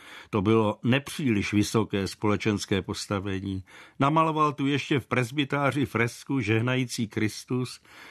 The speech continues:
a s malířstvím definitivně skončil. Žil ještě čtvrt století. Po bratrově smrti tu zůstal jako poustevník celých dvacet šest let.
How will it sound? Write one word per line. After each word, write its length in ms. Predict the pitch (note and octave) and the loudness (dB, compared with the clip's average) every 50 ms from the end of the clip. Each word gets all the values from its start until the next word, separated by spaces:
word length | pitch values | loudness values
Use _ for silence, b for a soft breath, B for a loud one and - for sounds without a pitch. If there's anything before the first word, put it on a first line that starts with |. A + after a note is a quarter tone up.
| B B B B | B B B B
a 100 | B B2+ | B 0
s 60 | G#2 | 2
malířstvím 840 | A#2 C3 C#3 D3 D#3+ E3+ E3+ D3+ - - - D#3+ E3+ E3 D#3+ D#3+ D#3 - | 4 4 4 4 2 -2 -6 -8 -12 -12 -6 -4 0 2 2 2 0 0
definitivně 880 | C3 B2 C3 B2 - - D3 D3 C#3+ C#3 C3 - C#3+ C#3 C3+ C#3 C3 B2 | 0 2 0 0 0 0 0 0 0 0 -2 0 -2 -2 0 0 0 0
skončil. 760 | - - - A2 G2+ F#2 F2 - - - - F2+ F#2 F2+ F2 - _ B B B B B B B B B B B B B | 0 -2 -4 -4 -4 -4 -6 -8 -10 -10 -10 -10 -10 -12 -14 -16 _ B B B B B B B B B B B B B
Žil 420 | G2+ F2+ C#3 D3+ D#3 E3 E3+ E3+ - | 0 2 4 4 4 4 2 0 0
ještě 380 | D#3 C#3 C3+ - - - C#3+ | 0 0 0 0 -2 -4 -6
čtvrt 480 | A#2+ - - - - C3 C3+ D3+ - - | -4 -4 -4 -2 0 0 0 0 -2 -8
století. 840 | - - - - C3+ B2 A#2 A2 A2 G#2 - - G2 F2 E2+ E2+ F2+ - _ _ _ _ _ _ _ | -8 -8 -4 -2 0 0 2 2 0 -2 -4 -8 -8 -6 -6 -6 -8 -10 _ _ _ _ _ _ _
Po 120 | - A#2 G#2+ | 0 0 2
bratrově 540 | G#2 A#2+ C3+ C3+ - D#3 E3+ E3 D#3+ D3 | 2 0 0 -2 -2 -4 -4 -2 -2 -4
smrti 480 | B2 - - B2 C3+ C#3 C#3 - E3 D3+ | -4 -2 -2 -2 -2 -2 -2 -2 -2 -2
tu 160 | D3+ D3 B2 | 0 0 0
zůstal 640 | A2 C#3 C#3+ B2 - - - D#3 D#3 D3+ D3+ D3+ - B B B B B B | 0 0 -2 -4 -4 -2 0 2 2 2 0 -2 -4 B B B B B B
jako 240 | C3 C3+ - D#3+ | 0 2 4 4
poustevník 1080 | D3 - - C3+ C3 D3 C3+ - - - - D3+ C#3 B2 A#2 F2+ F2+ F#2+ F#2+ F#2 G2 - _ _ _ | 2 4 2 2 2 2 0 -2 -6 -6 -4 -2 -2 -2 -2 -4 -4 -4 -4 -6 -8 -10 _ _ _
celých 720 | - - - - C#3 D#3+ F3+ F#3+ G3 F#3 F#3+ F#3 F#3 D3+ - - | -12 -10 -2 0 2 2 2 0 -2 -4 -6 -8 -8 -10 -10 -6
dvacet 460 | B2 A2+ A#2+ A#2 - - - C3 B2 | -2 -2 -2 -2 -2 -4 -6 -6 -6
šest 360 | - - C3 A#2 - - - | -4 -4 -4 -4 -4 -4 -4
let. 200 | G#2+ F#2+ F2 E2+ | -2 -2 -2 -4